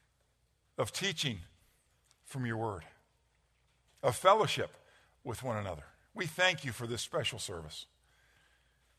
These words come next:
And we thank you especially this morning for Dan and Rebecca,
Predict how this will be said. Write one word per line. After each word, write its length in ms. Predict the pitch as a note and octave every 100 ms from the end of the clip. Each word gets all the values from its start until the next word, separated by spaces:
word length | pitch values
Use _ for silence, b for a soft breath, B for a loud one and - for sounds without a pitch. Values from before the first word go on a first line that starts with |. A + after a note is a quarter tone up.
| b _ _ _ _ _ -
And 100 | B2
we 80 | D#3+
thank 280 | E3 D#3+
you 80 | D3+
especially 540 | B2 - D3 C#3+ C3 A2+
this 180 | G#2
morning 300 | C#3 B2 B2+ F2+ - _ _ _ _ _ _ _ _ _ _ _ _ _ _ _ _ _ _ - b b b b _ _ _ _
for 180 | - A2+
Dan 220 | A#2 A#2+
and 100 | A2
Rebecca, 440 | G2 A2 A2 F2+